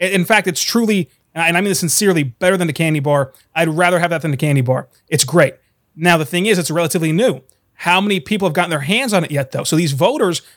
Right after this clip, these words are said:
may not know what it is, and so they'll rather go with what they know, what they've tasted before, and move them on in, in the tournament. So we just gotta see who's all, who's all gotten their hands on the, on the new bar.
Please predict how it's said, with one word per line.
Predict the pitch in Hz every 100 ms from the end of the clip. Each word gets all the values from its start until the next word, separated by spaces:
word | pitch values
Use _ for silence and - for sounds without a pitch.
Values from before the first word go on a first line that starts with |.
| _
may | 160 190
not | 202 190 190
know | 190
what | 190
it |
is, | 180 240 254
and | 202
so |
they'll | 180 165
rather | 170 175
go | 165
with | 175
what | 175
they | 165
know, | 151 165 180
what | 156
they've | 143
tasted | - 170 156
before, | 143 185 208 156 - _ _
and | 151
move | 170 170
them | 156 208
on | 208 139 131 -
in, | 151
in | 160
the | 143
tournament. | 156 135 131 - _ _
So | - 147 139 135 151
we | 147
just |
gotta | 175 175
see | - 262 185
who's | 180 175
all, | 180 165
who's | 170 180
all | 185
gotten | 175 175
their | 156
hands | 175 156
on |
the, | 156 135 - _ _ -
on | 151
the | 151
new | 160
bar. | 143 165 139 -